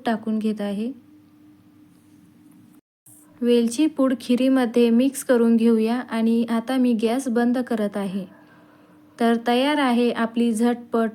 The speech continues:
पौष्टिक आणि तेवढीच चविष्ट अशी रताळ्याची खीर. ही खीर उपवासासाठी एकदम बेस्ट ऑप्शन आहे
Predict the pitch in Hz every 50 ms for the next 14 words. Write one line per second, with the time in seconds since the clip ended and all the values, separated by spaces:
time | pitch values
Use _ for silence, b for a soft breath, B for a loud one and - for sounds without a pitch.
0 | - - - 226 220 233 233 233 - - 233 226 233 233 - 226 233 233 240 226
1 | 240 240 233 226 233 269 285 285 - - - - 254 233 226 247 254 240 - -
2 | 240 226 226 240 B B B B B B B B - - 226 233 - - 254 247
3 | 247 247 240 - - _ _ - - - - - - _ - 240 233 233 233 233
4 | 254 247 247 247 247 240 240 277 269 - - 254 233 208 208 - - - _ -
5 | - - - - _ - - - - - 254 262 277 285 285 - - 247 240 240
6 | 233 240 247 226 233 - 247 247 262 262 - 269 262 262 240 220 220 226 220 208
7 | - 226 226 208 196 208 240 247 240 240 208 233 247 262 254 - - 226 220 226
8 | - - 233 214 214 214 214 202 190 220 226 254